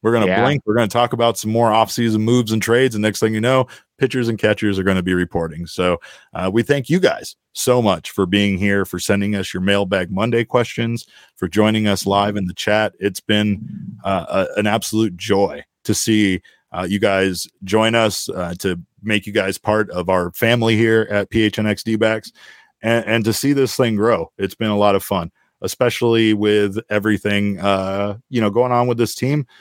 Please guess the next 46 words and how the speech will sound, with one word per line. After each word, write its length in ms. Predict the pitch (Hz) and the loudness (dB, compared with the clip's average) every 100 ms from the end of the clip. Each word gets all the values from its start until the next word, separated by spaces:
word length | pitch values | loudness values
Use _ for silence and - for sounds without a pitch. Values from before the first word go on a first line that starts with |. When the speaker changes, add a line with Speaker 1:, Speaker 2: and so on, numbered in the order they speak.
| _ _ | _ _
Speaker 1:
I 100 | 104 | -6
think 240 | 98 113 107 | -2 -2 0
that 280 | 107 101 - - | 0 0 -2 0
we, 320 | 110 104 101 - | 2 2 0 -2
we've 200 | 107 98 | 0 2
found 280 | 120 113 104 | 0 2 2
ourselves 500 | 98 113 107 104 - | 2 2 2 0 -2
some 160 | 104 | 0
really 220 | 107 107 | 2 2
great 300 | 98 104 107 | 2 2 2
fans, 500 | - 110 123 120 117 | 0 0 0 0 -2
and, 240 | 101 95 90 _ _ _ - | -2 -2 -6 _ _ _ -10
uh, 140 | 92 | -4
again, 340 | 101 104 107 101 | -2 0 0 0
even 300 | 110 131 135 | 0 0 0
that 260 | 110 80 - - | 0 -2 -8 -2
has 200 | 104 95 | -2 0
just 320 | 113 101 - | 0 0 0
begun 360 | 101 92 69 - _ | 0 0 -4 -12 _
to 100 | - | -2
grow. 300 | 90 87 76 | 0 -2 -2
So, 340 | - 104 87 82 - - - | -2 0 0 -2 -8 -14 -8
uh, 180 | 87 87 | -4 0
we're 160 | 104 107 | 2 4
on, 180 | 107 104 | 2 2
off 200 | 107 - | 0 0
to 80 | 95 | -2
bigger 240 | 104 104 | 0 2
and 80 | 104 | 2
better 200 | 101 101 | 4 2
things 300 | 90 98 92 | 0 -2 -2
in 60 | 92 | -4
twenty 260 | - 101 | 0 0
twenty-three. 480 | 95 101 92 113 117 | 0 -2 0 2 0
Us, 340 | 104 113 120 - | 2 0 0 -2
the 120 | 95 | -4
team, 440 | - 123 127 120 - _ _ - | -2 0 2 0 -6 _ _ -2
diehards, 540 | 110 117 120 123 110 | 0 2 2 2 2
everybody. 500 | 110 101 80 71 76 _ _ - | 0 0 -4 -14 -20 _ _ -4
Looking 260 | 117 123 110 | -2 -2 0
forward 340 | 117 110 92 | 2 2 0
to 180 | 107 107 | 0 0
it. 120 | 98 | 2
But 140 | 92 | -2
of 80 | 90 | -2
course, 400 | - 107 98 - | 0 0 0 -6